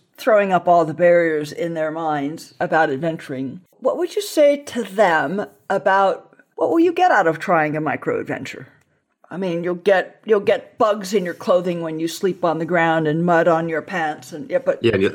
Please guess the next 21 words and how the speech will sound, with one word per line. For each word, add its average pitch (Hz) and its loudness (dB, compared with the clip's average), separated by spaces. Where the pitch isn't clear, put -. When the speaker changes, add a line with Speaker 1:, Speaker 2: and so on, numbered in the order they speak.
Speaker 2:
and 110 0
you'll 127 4
have 123 0
a 107 0
terrible 113 0
night's 107 0
sleep. 98 -2
Speaker 1:
Yeah, 269 6
a 269 -2
terrible 240 2
night's 165 -2
sleep. - -8
So 214 4
what's 277 2
your 247 2
answer 226 0
to 202 -8
someone 185 -6
like 151 -4
that 160 0
about 156 -4